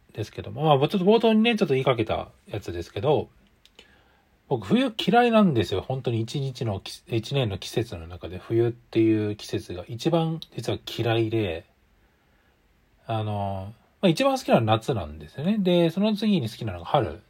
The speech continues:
なんですよ。で、まあ、秋があって冬なんですけど、もう、なんかランキングで言ったら、も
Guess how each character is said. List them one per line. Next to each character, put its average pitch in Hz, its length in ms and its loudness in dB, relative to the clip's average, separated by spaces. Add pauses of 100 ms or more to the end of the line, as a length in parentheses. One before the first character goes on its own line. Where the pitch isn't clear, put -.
な 95 80 -8
ん 85 40 -8
で 82 60 -14
す - 60 -18
よ。 101 60 -12
で、 160 100 -8
ま 165 100 2
あ、 156 80 6
秋 117 380 -4 (640)
が 120 80 -4
あ 135 40 0
っ 135 80 -6
て - 100 -2
冬 107 300 -2
な 82 120 -8
ん 82 80 -16
で 87 120 -14
す - 120 -20
け 95 80 -12
ど、 95 260 -14 (340)
も 98 440 -8 (1300)
う、 120 40 -12
な 135 120 0
ん - 20 -10
か 113 80 -2
ラ 135 160 4
ン 214 120 2
キ 214 140 2
ン 202 60 6
グ 202 80 4
で 196 80 2
言 196 60 -6
っ - 20 -20
た 143 100 -2
ら、 98 300 -4
も 98 440 -8